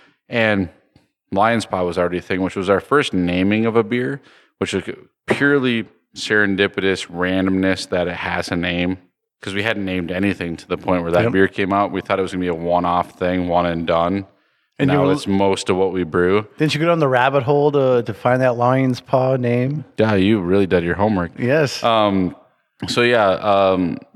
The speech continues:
Speaker 1: so we, we're like, "We're Lion's Paw, okay." Our business plan says we can't make lagers 'cause it takes too long, and we wanna do it the right way.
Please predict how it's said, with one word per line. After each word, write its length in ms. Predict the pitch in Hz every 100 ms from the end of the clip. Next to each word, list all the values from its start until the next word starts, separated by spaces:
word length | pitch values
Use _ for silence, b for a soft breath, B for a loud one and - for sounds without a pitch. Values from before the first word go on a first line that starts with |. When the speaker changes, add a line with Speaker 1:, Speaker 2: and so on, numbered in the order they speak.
| -
Speaker 1:
so 200 | - -
we, 140 | 110 110
we're 180 | 120 113
like, 160 | 107
"We're 80 | 120
Lion's 300 | 143 151 135
Paw, 240 | - 90
okay." 240 | 90 98 92
Our 260 | 92 92
business 300 | 90 123 120 98
plan 240 | 120 104
says 240 | - 98
we 80 | 90
can't 220 | 87 98
make 140 | 90 82
lagers 540 | 87 87 82 85 85
'cause 180 | - 85
it 80 | 82
takes 240 | - 90 -
too 160 | 90
long, 280 | 82 82 82
and 100 | 82
we 80 | 82
wanna 240 | 85 85
do 100 | 82
it 60 | 85
the 100 | 82
right 220 | 85 85
way. 240 | 85 87